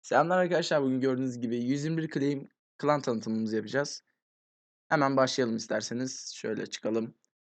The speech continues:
Şuradan bir S P yerimize doğru yavaştan gidelim. Bu S P yerinde arkadaşlar üç guardian artı bir örümcek olması lazımdı. Bakalım şöyle.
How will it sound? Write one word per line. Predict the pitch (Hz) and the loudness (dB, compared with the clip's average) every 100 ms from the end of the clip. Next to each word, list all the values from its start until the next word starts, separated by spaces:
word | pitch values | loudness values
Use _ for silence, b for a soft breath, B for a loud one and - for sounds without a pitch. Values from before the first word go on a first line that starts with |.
| _ _ - | _ _ -6
Şuradan | 147 135 | -2 0
bir | 131 131 - | 2 0 -2
S | - 131 | -2 0
P | 131 | 2
yerimize | 123 117 113 110 | 2 0 0 0
doğru | 107 113 | 0 2
yavaştan | 110 107 - - | 0 -2 -6 -2
gidelim. | 127 131 131 127 - _ _ _ _ _ _ _ _ _ _ _ _ - | 2 2 2 -2 -10 _ _ _ _ _ _ _ _ _ _ _ _ -2
Bu | |
S | 180 190 | 2 4
P | 202 | 6
yerinde | 196 151 135 | 6 6 4
arkadaşlar | 120 107 107 - 143 180 - - | 2 0 -2 -2 -2 -4 -8 -4
üç | 165 - | -4 2
guardian | 147 131 127 117 117 117 - | 4 6 4 0 -2 -6 -4
artı | 123 117 - 127 123 - | -2 -2 -2 0 -2 -4
bir | - 131 127 120 - - | 0 2 2 0 -4 -4
örümcek | 123 120 113 117 | -2 -2 -4 -6
olması | 104 104 104 101 - 113 104 107 | -6 -6 -8 -12 -8 -8 -6 -6
lazımdı. | 110 107 107 113 120 | -4 -4 -6 -6 -6
Bakalım | - 104 104 | -6 -8 -8
şöyle. | - 117 107 131 | -8 -6 -4 -6